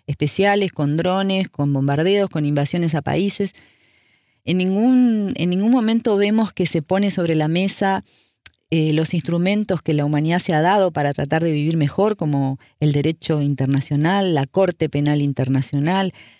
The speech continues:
o incluso la, los propios sistemas judiciales de los países, para ver si es posible llevar a la justicia a los responsables y, a su vez, ofrecerles un trato digno, es decir,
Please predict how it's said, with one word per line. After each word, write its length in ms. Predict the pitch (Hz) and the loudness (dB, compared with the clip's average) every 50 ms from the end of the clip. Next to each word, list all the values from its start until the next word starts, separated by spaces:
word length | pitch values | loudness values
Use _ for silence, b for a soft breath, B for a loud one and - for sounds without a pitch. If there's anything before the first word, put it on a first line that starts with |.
| B B B B B - | B B B B B -4
o 100 | 175 185 | -2 -2
incluso 340 | 185 - 214 226 - 269 | 0 -2 -2 0 2 2
la, 160 | 254 226 190 160 | 2 2 0 -2
los 180 | 147 - 170 - | -2 -4 -4 -2
propios 260 | - 196 190 214 202 | -2 -2 -2 -2 -2
sistemas 360 | 170 175 - 185 185 185 170 | -2 -4 -4 -2 -2 -2 -2
judiciales 500 | - - 160 156 147 - 175 180 185 165 | -2 -2 -2 -2 0 0 0 0 2 0
de 80 | 156 143 | 0 0
los 120 | 143 139 | -2 -2
países, 600 | - 143 139 160 196 214 214 - - 151 139 - b b b b b b b - | -2 -2 -2 0 0 0 -2 -2 -2 -2 -4 -4 b b b b b b b -2
para 220 | 156 151 151 151 | 0 0 2 2
ver 200 | 156 175 180 185 | 0 0 0 -2
si 180 | - - 185 175 | -2 -2 -2 -2
es 80 | 170 | -2
posible 580 | - 170 156 - - 180 180 180 180 165 156 - b b b b b - - | -2 -4 -4 -2 -2 -2 0 2 2 0 0 -2 b b b b b -8 -4
llevar 240 | 160 151 165 175 | -2 0 0 2
a 60 | 175 170 | 2 0
la 80 | 160 | 0
justicia 560 | 151 - 156 - _ - 220 240 240 - 214 | -2 -4 -8 -12 _ -2 0 0 0 0 0
a 60 | 165 160 | 0 0
los 120 | 143 139 | 0 0
responsables 800 | 139 143 131 - 135 139 139 - 165 160 175 190 202 208 - b b b b b b b | -2 -2 -2 0 -2 -2 -2 0 0 0 0 2 0 -2 -2 b b b b b b b
y, 100 | - 165 | -2 -2
a 60 | 165 | 0
su 160 | 160 - 180 | 0 0 0
vez, 300 | 185 202 254 285 - - _ _ _ _ | 2 2 2 0 -2 -8 _ _ _ _
ofrecerles 540 | - 185 165 180 175 165 226 233 254 240 - | -4 -2 0 0 0 0 2 2 2 2 0
un 80 | 190 175 | 0 0
trato 300 | 180 185 190 185 175 170 | 0 0 0 2 0 2
digno, 320 | 190 240 233 226 202 170 | 2 2 2 2 2 2
es 60 | 156 | 2
decir, 300 | 170 160 - - 175 156 | 2 2 0 0 -2 -4